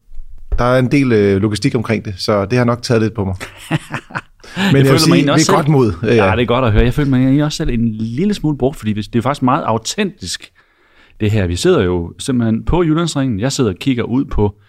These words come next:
Speaker 2: den her gamle, øh, halvtreds år gamle racerbane.
Speaker 1: Ja.
Speaker 2: Er den ikke ved at
Speaker 1: Jo, den er fra seksogtres.
Speaker 2: Ja.
Speaker 1: Så
Speaker 2: Og, øh, jeg skulle faktisk lige til at advare jer, kære lyttere, om, at, øh, I en gang imellem vil høre,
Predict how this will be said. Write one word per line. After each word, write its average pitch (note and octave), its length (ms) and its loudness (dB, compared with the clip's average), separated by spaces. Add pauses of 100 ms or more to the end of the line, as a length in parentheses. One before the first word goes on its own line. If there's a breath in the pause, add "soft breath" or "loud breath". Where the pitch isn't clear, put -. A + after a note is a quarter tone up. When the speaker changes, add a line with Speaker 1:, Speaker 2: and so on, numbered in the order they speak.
(220 soft breath)
Speaker 2:
den A2 140 0
her G#2 160 0
gamle, G2 440 0
øh, E2+ 340 -4
halvtreds G2+ 360 -4
år G#2 100 -4
gamle G2 220 -4
racerbane. A#2+ 460 -8 (480)
Speaker 1:
Ja. G2 60 -2
Speaker 2:
Er A#2+ 40 0
den C3+ 120 -2
ikke C#3 160 -6
ved C3+ 80 -6
at A#2 180 -6 (680)
Speaker 1:
Jo, D#3+ 100 -2
den C#3+ 80 -2
er B2 300 -4
fra A2 100 -6
seksogtres. - 640 -6
Speaker 2:
Ja. D#3 120 -2 (560 soft breath)
Speaker 1:
Så F#2+ 340 -2 (120)
Speaker 2:
Og, A2+ 400 4
øh, A2+ 280 4
jeg C3 100 2
skulle B2+ 140 -6
faktisk D#3+ 180 -2
lige G#3 120 2
til G3+ 140 0
at D3+ 160 2
advare B2 520 2
jer, A#2 100 2
kære C#3+ 220 0
lyttere, D3 260 2
om, A#2 260 0
at, G2 260 -6
øh, G2+ 260 0
I G#2+ 240 -4
en A2 80 0
gang C3 160 0
imellem A#2 220 0
vil G2 100 -4
høre, B2+ 340 0